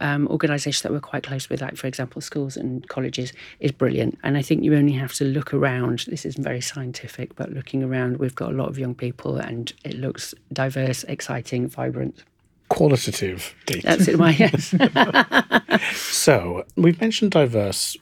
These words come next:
Speaker 2: three times. We mentioned gender earlier on in terms of representation. And we've talked about old brands with, let's say, legacy viewpoints.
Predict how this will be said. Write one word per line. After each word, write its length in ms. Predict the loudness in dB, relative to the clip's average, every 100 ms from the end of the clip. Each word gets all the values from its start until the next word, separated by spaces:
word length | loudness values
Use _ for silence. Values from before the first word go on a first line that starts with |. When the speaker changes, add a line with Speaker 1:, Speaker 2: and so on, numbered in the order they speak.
| _
Speaker 2:
three 240 | -8 -6 -4
times. 640 | -6 -8 -10 -8 -8 -8 _ _ _ -4
We 360 | -2 -2 -6 -4
mentioned 380 | -2 0 0 0
gender 500 | 2 4 4 4 2 2
earlier 240 | -2 -2
on 200 | -2 -4
in 120 | -4
terms 300 | -4 -6 -8
of 120 | -10
representation. 1000 | -10 -8 -8 -6 -6 -6 -2 -2 -2 -8 -12 -18 -20 _ -2
And 520 | -2 -2 -2 -4 -6 -14 _ _ _ _
we've 160 | 0 2
talked 220 | 2 4
about 160 | 2 0
old 340 | 2 2 2 -2
brands 580 | -2 -2 -2 -4 -6 -6
with, 440 | -2 -2 -4 -10 _ _ -20 _ _ -4
let's 180 | -2
say, 380 | -2 -4 -4 -6 -6 0
legacy 880 | 4 4 2 0 -2 -2 -4 -4 -8 _ _ _ _
viewpoints. 920 | -4 -2 -2 -4 -8 -12 -12 -12 -12